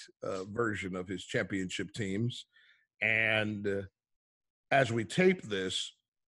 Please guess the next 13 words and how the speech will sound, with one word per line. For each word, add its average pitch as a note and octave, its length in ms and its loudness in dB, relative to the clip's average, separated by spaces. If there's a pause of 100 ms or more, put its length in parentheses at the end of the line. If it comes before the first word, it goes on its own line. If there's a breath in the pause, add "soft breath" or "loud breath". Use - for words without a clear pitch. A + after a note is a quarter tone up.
(180)
um, F#2+ 300 -8 (100)
we've A#2 300 2
had A2 260 2
one, C3 640 6 (720)
uh, F#2 180 -4
set - 400 2
of G2+ 400 0 (260)
documentaries F#2+ 1080 -2
roll F#2+ 280 -2
out, E2+ 240 -2
I - 60 -10
should - 180 -8
say F#2+ 140 -4